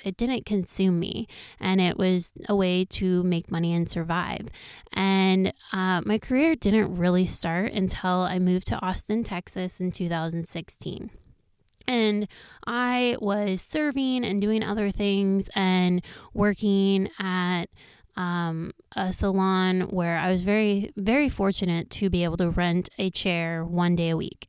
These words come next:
And so I built my clientele from one day a week,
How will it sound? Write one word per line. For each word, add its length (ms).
And 200
so 80
I 80
built 280
my 120
clientele 800
from 200
one 200
day 160
a 60
week, 300